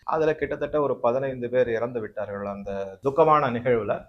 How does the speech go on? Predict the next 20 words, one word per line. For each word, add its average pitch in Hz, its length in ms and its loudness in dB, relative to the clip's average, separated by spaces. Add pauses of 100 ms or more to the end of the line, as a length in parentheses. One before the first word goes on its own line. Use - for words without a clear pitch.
அதே 160 260 8
மாதிரி 160 240 2
கிட்டத்தட்ட 143 320 -2
ஒரு 143 120 2
முப்பத்தஞ்சு, 131 460 -4
நாற்பது 117 420 -4
பேர் 117 380 0
ரொம்ப 104 400 -8
படுகாயம் 139 480 0
அடைஞ்சிருக்காங்க. 107 920 -8
இது 190 360 -4
எதன் 262 380 10
பின்னணியில 226 480 6
நடந்திருக்கு 147 640 0
அப்படிங்கறத 120 400 -4
நம்ம 104 220 -10
ஒரு 113 200 -6
நிமிஷம் 139 280 -16
யோசிச்சு 127 440 -8
பார்த்தோம்னாக்க, 104 640 -12